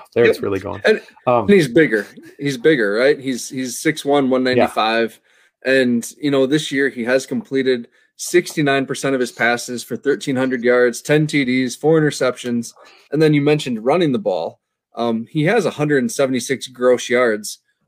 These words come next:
Speaker 2: um, and two T Ds. So he, he is a dangerous weapon there. I mean, as long as sixteen yards, I think, but
Speaker 1: Yeah.
Speaker 2: he, uh, he's, yeah, a, a player to watch, uh, for sure. But then the other injury is their,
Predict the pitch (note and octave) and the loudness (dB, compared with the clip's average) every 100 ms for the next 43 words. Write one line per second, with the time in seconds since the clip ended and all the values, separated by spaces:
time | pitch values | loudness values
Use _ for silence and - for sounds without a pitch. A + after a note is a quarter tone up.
0 | _ A#2 A2+ G#2+ A2 _ - C#3 - E3 | _ -6 -4 -4 -8 _ -8 -4 -2 -2
1 | D#3 C#3 C3+ G#2 - - - C#3+ C3+ A#2+ | 0 2 0 0 -8 -8 0 2 2 0
2 | _ _ _ _ F#3 G3 - E3 D3+ D3+ | _ _ _ _ -4 -2 -2 0 2 2
3 | G#3+ G#3+ A2+ B2+ D#3+ D3+ D3 - A2+ D3 | 0 -4 -2 0 0 0 -2 -2 -4 -2
4 | - C3+ G#2 A#2 C3+ - C3+ C3 A2+ B2 | 0 -2 0 -4 -4 -4 -2 -2 -4 -4
5 | C#3+ D3 B2 - C3+ - C#3 B2 A#2 B2+ | -2 -2 -4 -6 -10 -8 -4 -2 0 0
6 | C#3 B2 G#2+ - A2 A2+ - A2 - G#2+ | 0 0 -2 -4 -8 -6 -2 -2 0 -2
7 | F#2 - - C3+ B2 A2+ G#2 G#2+ - _ | -2 -8 -4 0 2 2 0 -4 -8 _
8 | _ _ _ D3 D3 B2+ A#2 - - _ | _ _ _ -4 -4 -4 -8 -14 -18 _
9 | _ _ _ _ _ _ _ _ B2+ D3 | _ _ _ _ _ _ _ _ -2 -2
10 | - G#2 B2 - A#2+ - C#3 C#3 A2 A#2+ | -2 -2 -2 -2 -6 0 2 2 2 0
11 | A#2 - - - A2 A2+ A2+ A2+ - A#2 | 0 -4 -10 -8 -4 -2 -2 -4 -6 -6
12 | - C3 A#2+ - - _ - D3+ A3 G3+ | 0 2 2 -2 -16 _ -4 4 4 4
13 | - F#3 F#3+ C3+ A#2+ A#2+ A2+ C#3+ _ - | 2 4 4 2 0 0 -2 -2 _ -6
14 | C3 A#2 C3 B2+ B2 A#2+ | -4 -2 0 0 0 -4